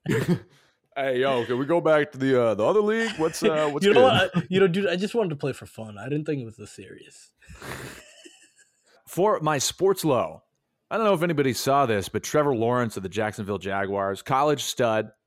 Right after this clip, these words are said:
Speaker 1: champion, right? Long hair, beautiful hair. Uh, his pregame speech from this past Sunday,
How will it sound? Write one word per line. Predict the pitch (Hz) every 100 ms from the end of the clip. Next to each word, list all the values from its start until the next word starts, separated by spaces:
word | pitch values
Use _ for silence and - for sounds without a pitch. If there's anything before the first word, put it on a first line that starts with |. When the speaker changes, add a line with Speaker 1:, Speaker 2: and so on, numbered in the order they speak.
| _ _
Speaker 1:
champion, | - 123 117 107 95 95 101 _
right? | 92 101 101 - _ _ _
Long | 104 127 143
hair, | 113 113 101
beautiful | 127 131 120 107
hair. | 101 92 92 _ _ _ _ -
Uh, | 90 90 90 - _ _ _ _ _
his | 151 156
pregame | - 160 165 160 151 123
speech | - - 139 98 - - _ _ _ _ _ _
from | 120 110
this | 117
past | - 120 113 -
Sunday, | 113 101 80 -